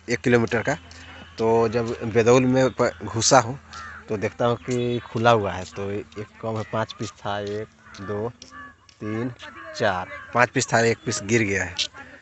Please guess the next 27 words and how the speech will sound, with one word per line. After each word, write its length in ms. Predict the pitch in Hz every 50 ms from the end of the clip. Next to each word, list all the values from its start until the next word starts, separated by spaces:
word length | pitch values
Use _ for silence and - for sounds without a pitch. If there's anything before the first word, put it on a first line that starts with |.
| - - - - - - _ _ - - - _ _ - _ - -
तो 80 | 92 85 -
पता 180 | - 90 - 107
ही 80 | 117 117
नहीं 140 | 120 120
चला 220 | 117 - 98 107 110
है। 340 | 101 107 110 - - - 87
जर्किन 360 | 95 110 104 101 - 135 123
था, 220 | - - 123 120
वहीं 280 | 120 117 104 101 104 110
पर 160 | - - 107
गिर 180 | 101 104 101 101
गया 160 | 104 101 98
होगा। 200 | 95 92 95 92 - - - - - - - - - - - _ _ _ _
तो 160 | - 101 101 98
मैं 200 | 104 107 110 101
दोबारा 320 | 110 107 107 107 113 120
नहीं 220 | 120 117 120 123
गया 200 | 113 123 123 123
हूँ। 100 | 120 127
दोबारा 320 | 117 120 117 120 120 127 131
नहीं 320 | 123 120 117 120 127 127
जाने 240 | 120 120 113 120 120
का 60 | 120
कारण 240 | 113 113 110 113 113
है 100 | 120 113
कि, 180 | - - 123 117
अ, 1120 | - - - - - - - - - _ _ _ - - - - 104 104 101 104 104 -